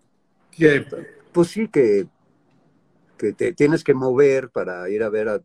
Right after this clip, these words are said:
Speaker 2: la banda que
Speaker 1: Pues
Speaker 2: a-,
Speaker 1: sí.
Speaker 2: adoras, a no
Speaker 1: Sí,
Speaker 2: sé dónde,
Speaker 1: no,
Speaker 2: ¿no?
Speaker 1: pero por ejemplo, es que, es que el hacer conciertos es muy complicado,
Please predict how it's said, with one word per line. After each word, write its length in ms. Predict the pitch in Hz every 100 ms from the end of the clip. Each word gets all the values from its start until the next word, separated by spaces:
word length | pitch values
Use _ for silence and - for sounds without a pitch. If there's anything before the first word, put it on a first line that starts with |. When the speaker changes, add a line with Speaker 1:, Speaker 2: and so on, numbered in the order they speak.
| -
Speaker 2:
la 200 | 92 90
banda 300 | 92 104 101
que 100 | 104
Speaker 1:
Pues 140 | 123
Speaker 2:
a-, 40 | -
Speaker 1:
sí. 380 | 156 156 147 -
Speaker 2:
adoras, 640 | 104 101 110 113 104 -
a 220 | 82 73 156
no 100 | 170
Speaker 1:
Sí, 120 | 185
Speaker 2:
sé 100 | 185
dónde, 80 | 175
Speaker 1:
no, 80 | 190
Speaker 2:
¿no? 80 | 180
Speaker 1:
pero 220 | 175 170
por 120 | 170 160
ejemplo, 300 | 185 180 190
es 120 | -
que, 160 | -
es 100 | 202 240
que 160 | 233 - 180 _ _ _ _ _ _ _ -
el 160 | 220
hacer 200 | 220 285
conciertos 440 | 277 240 247 247 220
es 60 |
muy 160 | 226 214
complicado, 560 | 208 135 - 113 110